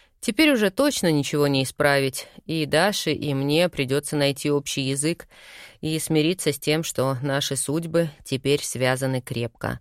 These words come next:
Впрочем, ничего удивительного. Последнему сперсу и последней землянке лучше держаться вместе.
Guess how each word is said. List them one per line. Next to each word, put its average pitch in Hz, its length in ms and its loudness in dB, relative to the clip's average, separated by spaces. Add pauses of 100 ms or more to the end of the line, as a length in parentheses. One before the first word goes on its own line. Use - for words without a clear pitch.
(640)
Впрочем, 285 560 0 (100)
ничего 156 440 -2
удивительного. 131 840 -2 (400)
Последнему 147 540 0
сперсу 208 580 -2 (340)
и 208 80 -2
последней 147 540 2
землянке 160 720 0 (140)
лучше 180 480 -2
держаться 131 640 0
вместе. 123 560 -4